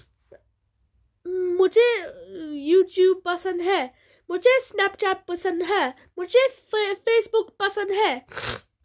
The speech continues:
मुझे Instagram पसंद है, मुझे WhatsApp पसंद है, मुझे एग्जाम पसंद है, मुझे सिकनेस नहीं पसंद है।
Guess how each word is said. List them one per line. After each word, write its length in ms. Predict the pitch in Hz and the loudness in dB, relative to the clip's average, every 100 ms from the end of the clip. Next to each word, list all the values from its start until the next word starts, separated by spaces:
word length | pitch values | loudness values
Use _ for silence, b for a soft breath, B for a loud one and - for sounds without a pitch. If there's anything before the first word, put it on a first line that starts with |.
| _ _ _ _ _ _ _ 311 | _ _ _ _ _ _ _ 0
मुझे 460 | 403 480 605 494 | 4 4 4 0
Instagram 560 | 440 - 415 415 381 370 | -2 -6 -2 2 2 0
पसंद 420 | 381 370 403 392 | -6 -6 -4 -2
है, 380 | 403 453 294 247 _ _ _ | 2 2 2 -4 _ _ _
मुझे 340 | 359 427 480 | -4 0 0
WhatsApp 640 | 427 - 349 403 - 381 381 _ | -4 -8 -6 -4 0 0 -2 _
पसंद 360 | 370 381 403 370 | -6 -2 -2 0
है, 420 | 381 403 233 - - - _ _ _ _ _ _ _ _ _ _ _ _ _ _ _ _ _ _ _ B B B B 302 | 2 2 0 -6 -14 -14 _ _ _ _ _ _ _ _ _ _ _ _ _ _ _ _ _ _ _ B B B B 0
मुझे 280 | 311 392 494 | 2 6 6
एग्जाम 560 | 494 294 294 370 381 370 - | 6 -6 -2 0 0 -4 -8
पसंद 380 | 349 - 381 | -8 -4 -4
है, 460 | 359 427 339 247 _ _ _ _ - _ _ _ _ _ _ _ _ b b b b b _ _ _ _ _ _ _ _ _ _ _ _ 294 | 0 2 0 -2 _ _ _ _ -20 _ _ _ _ _ _ _ _ b b b b b _ _ _ _ _ _ _ _ _ _ _ _ -6
मुझे 340 | 359 440 466 | 0 4 2
सिकनेस 540 | 453 440 - 339 370 - | 2 -2 0 -2 -2 -2
नहीं 380 | 339 370 403 349 | 0 4 4 4
पसंद 440 | 359 339 339 294 | 0 -6 -8 -8
है। 320 | 294 247 247 | -6 -6 -8